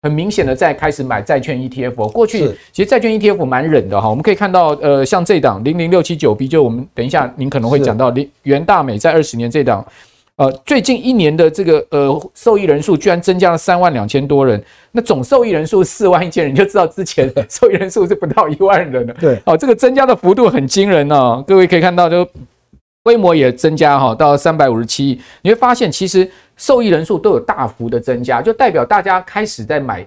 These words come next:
Speaker 1: 这个过去比较冷门的，呃，所谓债券型的E T F，哎。
Speaker 2: 没有错啊，其实那个债券型E T F，我们国内有没有哈？投资者通常都不是很了解。
Speaker 1: 对。
Speaker 2: 啊，
Speaker 1: 嗯。
Speaker 2: 那这些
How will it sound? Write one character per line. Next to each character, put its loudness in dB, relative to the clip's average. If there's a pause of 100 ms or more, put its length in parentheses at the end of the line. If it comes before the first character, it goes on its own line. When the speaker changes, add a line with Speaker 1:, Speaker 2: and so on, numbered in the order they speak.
(120)
Speaker 1:
这 -8
个 -4
过 -2
去 -8
比 -10
较 0
冷 -4
门 -12
的， -2 (260)
呃， -6
所 -2
谓 0
债 -2
券 -4
型 -8
的 -4
E -8
T -6
F， -8
哎。 -20 (380)
Speaker 2:
没 -4
有 -2
错 -4
啊， -8
其 -4
实 -6 (360)
那 -4
个 -6
债 -2
券 -4
型 -8
E -4
T -8
F， -8 (140)
我 -10
们 -4
国 -4
内 -6
有 -10
没 -12
有 -14
哈？ -10
投 -4
资 -10
者 -8
通 -6
常 -8 (300)
都 0
不 -4
是 -6
很 -6
了 -10
解。 -12
Speaker 1:
对。 -12
Speaker 2:
啊， -14 (300)
Speaker 1:
嗯。 -8
Speaker 2:
那 0
这 -2
些 -2